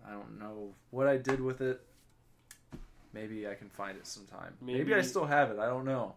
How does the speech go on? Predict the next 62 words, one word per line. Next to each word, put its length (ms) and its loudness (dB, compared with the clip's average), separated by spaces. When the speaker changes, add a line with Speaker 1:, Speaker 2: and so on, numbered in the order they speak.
Speaker 2:
Maybe 320 -6
it's 160 -8
in, 180 -10
like, 240 -10
would 140 -10
it 120 -12
be, 140 -10
like, 280 -8
in 80 -8
a, 100 -10
in 80 -8
a 60 -8
parent's 760 -10
basement 500 -10
attic? 460 -8
Speaker 1:
I 80 -4
don't 160 -2
think 260 0
so. 200 -2
Speaker 2:
Something. 100 2
Speaker 1:
I 140 4
have, 260 0
I 80 -10
have 120 0
some 180 -8
boxes 500 -4
upstairs 800 -6
that 120 -6
I 80 -2
haven't 240 -6
gone 220 -6
through 160 -14
in 60 -12
a 60 -10
long 240 -8
time. 340 -12
So 140 -12
maybe 480 -8
now 120 -6
Speaker 2:
Oh 20 -4
Speaker 1:
that 100 -8
we're 60 -10
Speaker 2:
my 60 -16
Speaker 1:
talking 340 -4
Speaker 2:
God. 80 -8
Speaker 1:
about 100 -6
it, 40 -6
I'll 100 -6
have 100 -14
to 80 -14
go 160 -8
up 140 -8
and 80 -18
see 180 -10
if 140 -12
it's 120 -16
up 80 -8
Speaker 2:
If 120 -14
you 120 -4
Speaker 1:
there. 120 -4
Speaker 2:
found 360 -4
that 220 -12